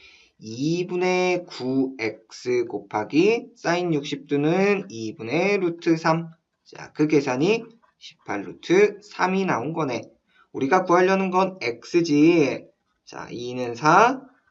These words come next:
구분의 루트 삼, 사, X는 십팔 루트 삼 써놓고, 자, 양변에다가 뭐 갖다가 곱하면 돼?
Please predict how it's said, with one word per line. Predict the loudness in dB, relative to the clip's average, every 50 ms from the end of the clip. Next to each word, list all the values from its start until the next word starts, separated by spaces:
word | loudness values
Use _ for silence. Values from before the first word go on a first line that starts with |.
| _ _ _ _
구분의 | -18 -12 -8 -6 -6 -6 -6 -8 -10 -6 -2 0 2 2 2 0 0 -6 -16 _ _
루트 | -8 -6 -6 -6 -8 -12 -10 -10 -10
삼, | -6 -6 -6 -6 -6 -8 -10 -14
사, | -16 -14 -12 -10 -6 -2 0 0 0 -2 -4 -10 _ _ _ _ _ _ _ _ _ _
X는 | -20 -20 -20 _ -16 -12 -10 -8 -4 -2 -2 0 -2 -4 -6 -8 -12 -18 _ _ _ _
십팔 | -20 -20 -20 -20 _ _ _ -4 -2 0 0 0 0 0 -2
루트 | -4 -4 -6 -6 -6 -6 -4
삼 | 0 0 2 2 0 -2 -6 -12
써놓고, | -8 -6 -4 -4 -4 -2 2 4 4 4 4 0 -6 -16 _ _ _ _ _
자, | _ -2 0 0 2
양변에다가 | 2 2 2 2 2 2 4 6 6 6 6 4 2 0 0 2 4 4 4
뭐 | 4 4 4
갖다가 | 4 2 2 2 0 2 2 2 0 0
곱하면 | -4 -6 -4 -6 -4 -4 -4 -4 -2
돼? | 0 2 4 4 2 0 -6